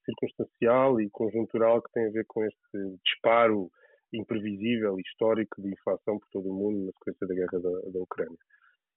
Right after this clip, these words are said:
E, portanto, aqui o que está em causa, eh, é, eh, perceber que fórmula é que pode resultar para evitar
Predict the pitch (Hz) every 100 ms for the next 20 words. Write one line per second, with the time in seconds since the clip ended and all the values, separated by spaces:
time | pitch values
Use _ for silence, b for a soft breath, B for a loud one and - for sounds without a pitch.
0 | - 131 - 220 - _ _ - 127 -
1 | 156 135 120 113 - 123 123 - 131 131
2 | 131 139 - - 131 135 135 135 - -
3 | 127 131 131 135 - 127 127 - - 120
4 | 127 135 - - 131 123 127 127 127 127
5 | 117 _ 123 120 - 110 120 113 120 113
6 | 113 _ _ _ _ _ 123 117 104 113
7 | - 113 110